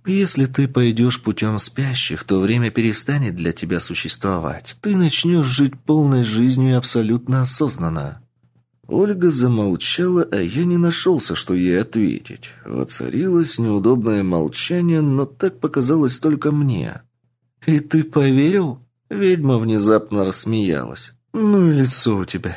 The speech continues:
Я просто процитировала типичный рекламный буклетик того или иного учения».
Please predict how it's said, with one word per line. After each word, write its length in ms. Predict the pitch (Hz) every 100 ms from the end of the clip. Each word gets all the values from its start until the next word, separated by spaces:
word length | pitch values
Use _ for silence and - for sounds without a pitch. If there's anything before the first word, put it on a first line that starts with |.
| -
Я 180 | 170 160
просто 360 | 160 160 160 127
процитировала 800 | 127 127 127 131 151 127 101
типичный 640 | 101 107 - 113 120 - 104
рекламный 460 | 98 113 113 117
буклетик 580 | 110 123 131 160 160 98
того 340 | - 95 98 127
или 380 | 139 113 104
иного 300 | 98 95 87
учения». 840 | - 143 - - 160 107 85 69 -